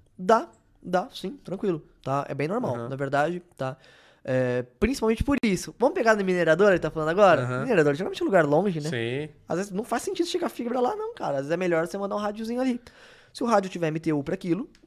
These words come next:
Speaker 1: tá?
Speaker 2: Tá.
Speaker 1: Você consegue fazer. Você tem que se preocupar o seguinte. O equipamento vai ter M T U pra isso? Ele vai ter capacidade de M T U? Cara, é muito raro um rádio que não tem.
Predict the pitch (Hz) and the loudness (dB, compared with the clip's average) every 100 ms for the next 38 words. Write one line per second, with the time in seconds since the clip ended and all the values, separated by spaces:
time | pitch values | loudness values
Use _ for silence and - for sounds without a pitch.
0 | _ 147 151 110 110 196 233 131 - 294 | _ 2 2 0 -6 -8 -8 -8 -6 -4
1 | 359 - _ _ 156 151 190 220 226 - | -4 -6 _ _ -6 -4 -4 -2 -2 -2
2 | 247 226 160 123 - _ - - _ _ | -4 -4 -8 -8 -16 _ -20 -20 _ _
3 | - 160 160 160 160 190 - 165 175 202 | -12 -8 -8 -4 -4 -4 -4 0 2 0
4 | - 151 143 143 156 139 127 143 135 - | -8 -10 -8 -4 -2 -2 -4 -6 -6 -8
5 | 117 143 143 127 135 139 135 131 123 123 | -4 -4 -4 -8 -6 -6 -4 -4 -6 -4
6 | 151 127 - - _ _ 165 160 127 - | -2 -2 -6 -20 _ _ 4 6 4 -2
7 | 165 220 185 151 151 240 - 120 107 113 | -4 -2 -2 -2 -4 -8 -8 -8 -6 -6
8 | 196 131 113 143 180 143 135 277 240 135 | -8 -8 -8 -8 -6 -6 -4 -2 -2 -4